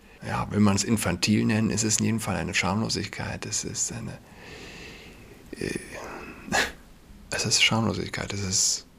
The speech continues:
es ist keine Selbstironie. Es ist ein F U gegenüber der Arbeiterklasse. Es ist so ein bisschen, „Hey, schaut mal, ihr Reichen, die nehmen wir das echt ab. Die nehmen mir es echt ab.“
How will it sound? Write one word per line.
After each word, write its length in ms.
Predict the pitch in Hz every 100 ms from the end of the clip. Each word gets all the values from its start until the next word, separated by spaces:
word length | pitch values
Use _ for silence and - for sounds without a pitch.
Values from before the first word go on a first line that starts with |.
| - - -
es 80 | -
ist 140 | 165
keine 220 | - 110 90
Selbstironie. 720 | 92 - 113 101 - - 110
Es 160 | 101 -
ist 440 | - - - - - - -
ein 140 | - 104
F 280 | 113 107 101
U 320 | 107 113 - - - - - - - - -
gegenüber 480 | - 57 - - -
der 180 | - -
Arbeiterklasse. 880 | - - - - - - - - - - - - - - - -
Es 180 | -
ist 100 | -
so 80 | -
ein 80 | 82
bisschen, 320 | - - -
„Hey, 180 | 95 98
schaut 200 | 92 95
mal, 80 | -
ihr 160 | -
Reichen, 420 | - - - - - - - - - - - 104
die 80 |
nehmen 480 | 95 90 90 98 95
wir 140 | 90 87
das 260 | 98 -
echt 440 | - - - - -
ab. 240 | - - - - - - - - - - -
Die 80 |
nehmen 640 | 98 92 90 107 113 107 - - - -
mir 380 | - 90 92 -
es 240 | 101 - -
echt 420 | 95 - - -
ab.“ 260 | 104 -